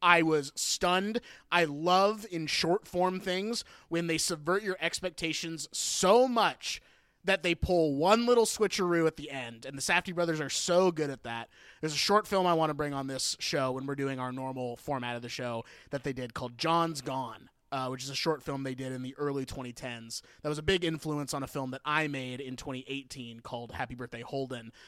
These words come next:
Uh, and it's just amazing what they're able to do. I know it's not everybody's favorite short that the Safdie brothers have done, uh, this John's Gone one, but this music video by Ona, Tricks Point Never, is, is,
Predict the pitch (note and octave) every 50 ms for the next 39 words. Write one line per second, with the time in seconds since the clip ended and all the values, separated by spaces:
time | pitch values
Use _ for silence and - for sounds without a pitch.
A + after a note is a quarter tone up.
0 | - - - _ _ - B2+ B2 A#2+ A#2 A#2+ A#2+ - - D3+ C#3+ C#3+ C#3 - -
1 | - - F#3+ F#3 F3 D3+ - - - - - - - _ _ _ _ _ _ _
2 | _ _ _ _ _ E3+ F3+ F3+ F3+ F#3 F3+ F3+ E3 C3+ C#3+ B2+ A2 G2+ G#2 -
3 | - - D#3+ D#3+ - F3+ D#3+ D3 C#3 C#3+ C3 C3+ C3 C3 B2 B2+ B2+ B2+ C3 C#3+
4 | D#3+ F3 F3+ F3 - F3 D#3+ D#3+ D#3+ D#3 D#3+ D#3+ D#3 C#3+ C3 - - - D3 C#3
5 | C#3 B2+ C3 - - - C#3 A#2+ G2+ - A#2+ B2 - - C#3+ B2 A#2 B2 A#2 B2
6 | A#2 A#2+ A#2+ B2 A#2+ A2+ B2+ A#2+ A#2 A#2 A#2 A#2 - - B2 A#2+ A#2 A#2+ A#2 B2+
7 | B2 - - - D3 C#3 C#3 C3 B2 A#2+ A2+ A#2+ C3 B2+ B2+ B2+ A#2+ A#2+ A#2 A#2
8 | D3+ - - - - - - - E3 G#3 A3 F#3+ F#3 G3 G3+ G3+ G3+ E3+ F3 E3
9 | D#3 D#3 D#3 D3 D3+ D3 D3 D3 D3 D3 D3 C#3+ C#3 - - D#3 C3+ - - D#3
10 | C#3+ C3+ C3 C3+ C#3 C3+ B2 C3 B2 B2 A#2+ - _ _ _ _ _ _ _ -
11 | F#3 E3+ D#3+ D3+ C3+ - - - - _ _ _ _ _ _ _ _ _ _ _
12 | _ _ _ _ _ _ _ _ _ _ _ _ G3 F#3 F3+ D#3+ D3 -